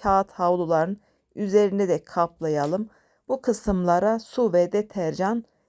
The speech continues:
girmemesi gerekiyor. Bu noktalara dikkat edelim. Şimdi temizliğime başlayabilirim. Çamaşır sodası ile cam ocak temizlenir mi diye düşünebilirsiniz. Çamaşır sodası ile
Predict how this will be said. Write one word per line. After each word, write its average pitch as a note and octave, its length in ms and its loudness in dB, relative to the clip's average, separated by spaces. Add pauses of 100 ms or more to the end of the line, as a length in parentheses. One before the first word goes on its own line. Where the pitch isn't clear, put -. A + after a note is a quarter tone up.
(180)
girmemesi F3 680 0
gerekiyor. D#3 680 -2 (300)
Bu B3 100 0
noktalara F3+ 680 0
dikkat G3 340 -6
edelim. D#3 440 -4 (420)
Şimdi C#4+ 380 -2
temizliğime B3 840 0
başlayabilirim. G#3+ 960 0 (360)
Çamaşır A#3+ 460 -2
sodası B3 540 -2
ile A3+ 520 -4
cam B3 200 2
ocak G#3+ 420 2
temizlenir A3+ 680 0
mi E3 180 -4
diye A#3+ 380 0
düşünebilirsiniz. F#3+ 1120 -2 (440)
Çamaşır A#3 500 -2
sodası A3 560 -2
ile F#3+ 400 -2